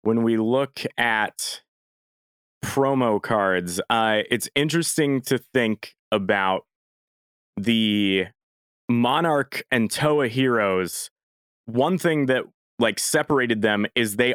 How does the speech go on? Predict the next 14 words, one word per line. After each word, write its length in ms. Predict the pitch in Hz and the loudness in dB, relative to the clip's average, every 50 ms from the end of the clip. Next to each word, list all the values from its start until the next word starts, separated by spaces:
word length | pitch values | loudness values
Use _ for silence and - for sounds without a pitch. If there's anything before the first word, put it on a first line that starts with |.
| - - | 0 0
all 260 | 127 127 139 151 147 | 0 2 2 0 0
had 260 | 139 156 139 127 110 | 0 0 -2 -2 0
very 440 | 101 113 120 127 123 123 123 - _ _ | 0 0 2 2 2 0 0 -4 _ _
easy 600 | - 127 120 127 131 120 120 135 139 135 135 131 127 | 0 2 2 2 2 0 0 0 2 2 2 0 -2
to 240 | _ - - 123 113 | _ -4 -2 0 0
acquire 640 | 107 - - - - 107 107 107 110 117 117 113 110 | 0 -2 -6 -4 0 0 2 2 2 2 2 0 2
rainbow 480 | 98 95 95 101 104 110 120 139 143 | 2 2 2 2 2 2 2 2 0
foils, 640 | 147 - 160 156 160 165 180 190 202 - - - - _ _ _ _ _ _ _ _ _ _ _ _ _ _ _ _ _ _ _ _ _ _ | 0 0 0 0 2 2 0 0 -2 -4 -8 -12 -14 _ _ _ _ _ _ _ _ _ _ _ _ _ _ _ _ _ _ _ _ _ _
where 240 | 127 123 139 139 127 | 0 2 2 2 2
we 240 | 123 123 139 151 156 | 2 2 2 2 2
are 80 | 143 | 2
not 340 | 131 120 120 123 131 - - | 2 2 2 0 0 -2 -4
seeing 440 | - - - 120 123 123 120 117 107 | -4 -2 0 0 2 2 2 2 2
that 300 | 98 92 90 85 87 | 2 2 0 0 -2